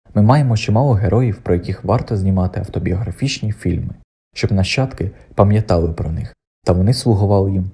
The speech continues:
прикладом. Кінематограф є важливою частиною розвитку країни, адже він впливає на людей та здатен транслювати самобутність, ідентичність народу, змушувати замислюватись, а що найголовніше, він діє на свідомість людини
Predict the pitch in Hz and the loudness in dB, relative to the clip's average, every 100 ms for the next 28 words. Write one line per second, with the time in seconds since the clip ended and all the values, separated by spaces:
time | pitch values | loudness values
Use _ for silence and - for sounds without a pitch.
0 | _ - 82 - - - - - _ - | _ -6 -6 -6 -12 -16 -20 -20 _ 2
1 | 110 107 104 156 139 107 - 101 92 98 | 6 6 4 2 0 -6 -2 2 2 2
2 | 160 156 127 113 - 117 107 98 95 107 | 0 0 -2 -6 -2 -2 0 0 2 0
3 | 110 101 98 - 90 87 - - - _ | -2 -4 -6 -4 -4 -4 -8 -10 -16 _
4 | _ - 95 113 156 - 110 113 113 107 | _ 0 4 4 2 0 2 4 4 4
5 | 98 92 71 - - _ _ _ - 98 | 2 0 -4 -8 -12 _ _ _ 2 2
6 | 95 131 139 117 98 - 104 110 107 110 | 4 0 0 -2 -2 -2 -2 0 0 0
7 | 98 92 90 - - - - - 101 101 | 0 0 -2 -4 -10 -12 -14 -4 2 2
8 | 98 87 - - - - - - - - | 2 -6 -8 -12 -8 -6 -6 -8 -12 -14
9 | _ - 107 131 160 139 113 101 92 90 | _ -4 2 4 4 0 0 2 2 0
10 | - - - - - - - - 92 90 | -2 -8 -8 -10 -14 -8 -4 0 0 2
11 | 92 95 107 117 - - - - - 110 | 2 2 2 0 -4 -10 -14 -18 -2 2
12 | 107 131 113 - 101 117 101 - 95 85 | 4 4 4 0 0 2 0 0 0 0
13 | 82 - | -4 -8